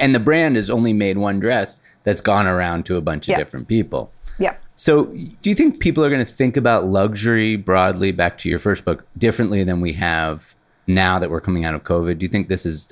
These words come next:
Speaker 1: altered our sense of what luxury is?
Speaker 2: Yes. I think that people are not gonna be crazy about logos, in part because who's gonna see them?
Speaker 1: Mm-hmm.
Speaker 2: We're all sitting at home.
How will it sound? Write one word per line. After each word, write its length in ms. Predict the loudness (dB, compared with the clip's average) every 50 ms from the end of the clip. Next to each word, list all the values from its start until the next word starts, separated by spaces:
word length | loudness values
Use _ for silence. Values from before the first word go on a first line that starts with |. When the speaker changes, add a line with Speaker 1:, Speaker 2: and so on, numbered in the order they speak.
| -2 0
Speaker 1:
altered 520 | 2 2 2 0 -2 -4 -4 -4 -4 -8 -6 -4
our 140 | -4 -4
sense 300 | -4 -4 -4 -4 -4 -6
of 80 | -8 -6
what 140 | -6 -6 -4
luxury 380 | -4 -6 -6 -6 -8 -8 -6
is? 360 | -4 -4 -4 -6 -8 -10 -18 _ _ _ -20 -20 -20 -14 -4
Speaker 2:
Yes. 640 | 0 0 2 2 0 -2 -10 -12 -12 -12 -14 -16 _ _ -4
I 80 | -4
think 260 | -2 0 -2 -2 0
that 140 | -2 -4 -2
people 260 | -2 -4 -2 0 0
are 120 | 0 0 0
not 340 | -2 -2 0 0 0 0 -2
gonna 300 | -2 -2 -2 -4 -4 -8 _ _ -20 _ _ _ _ _ _ _ _ _ _ _ -6
be 100 | -4 -4
crazy 480 | -4 -2 0 0 0 0 0 0 -2
about 300 | 0 0 2 0 0 0
logos, 600 | 0 0 0 0 0 0 -2 -2 -2 -4 -6 -10 _ _ _ -6
in 160 | -6 -6 -2
part 340 | 0 0 2 2 0 -2 -4
because 500 | -6 -2 -2 -2 -2 -2 -4 -8 _ _ _ -4
who's 180 | -2 -2 -2 0
gonna 160 | -2 -2 -2
see 180 | -2 -2 -2 -2
them? 160 | -2 -2 -6 -4
Speaker 1:
Mm-hmm. 240 | -6 -6 -4 -2 0
Speaker 2:
We're 120 | 2 2
all 120 | 2 2
sitting 220 | 0 -2 -4 -2 -2
at 60 | -2
home. 280 | 0 0 0 -2 -4 -10